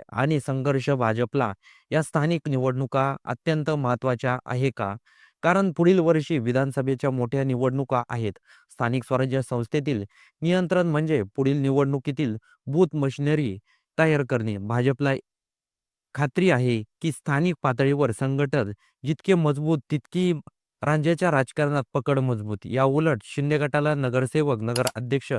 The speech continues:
सरपंच, ग्रामपंचायत सदस्य अशा छोट्या पडद्याद्वारे आपला पाया मजबूत करायचा आहे. ते अजूनही नवं संघटन उभा करीत आहेत. त्यांचा मोठा आधार भाजपवर अवलंबून आहे. म्हणूनच भाजपची इन्कमिंग म्हणजे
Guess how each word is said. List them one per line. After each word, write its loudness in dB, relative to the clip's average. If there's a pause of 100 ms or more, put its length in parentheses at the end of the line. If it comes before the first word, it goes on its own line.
(400)
सरपंच, 0 (200)
ग्रामपंचायत -2 (100)
सदस्य -2 (320)
अशा 0
छोट्या 2 (400)
पडद्याद्वारे 2
आपला -2 (120)
पाया 2
मजबूत -4
करायचा -2
आहे. -6 (400)
ते 2
अजूनही 2
नवं 2
संघटन -2
उभा 0
करीत -2
आहेत. -4 (380)
त्यांचा 0
मोठा 2
आधार 2
भाजपवर -2
अवलंबून 0
आहे. -4 (340)
म्हणूनच 4
भाजपची 0
इन्कमिंग -2
म्हणजे 0